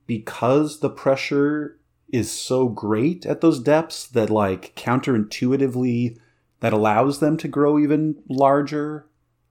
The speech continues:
Um, I, I, I mean, you can put as much stock into that as, as you want, but yeah, there's something about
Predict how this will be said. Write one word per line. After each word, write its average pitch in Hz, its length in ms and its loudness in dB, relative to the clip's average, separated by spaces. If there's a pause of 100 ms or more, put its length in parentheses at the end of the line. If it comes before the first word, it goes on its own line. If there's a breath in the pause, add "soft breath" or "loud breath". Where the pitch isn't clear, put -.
(300)
Um, 95 460 -4 (420)
I, 135 140 2
I, 143 220 -2
I 131 180 -4
mean, 120 440 2 (100)
you 139 120 -2
can 123 240 -2 (160)
put 139 160 0
as 107 120 -2
much - 480 -4 (340)
stock 107 380 -4
into 101 160 -6
that 98 400 -4
as, 107 240 -8
as 104 400 -8
you 101 80 -6
want, 104 440 -6
but 104 220 -8
yeah, 135 320 4
there's 123 220 -2
something 156 340 0
about 107 480 0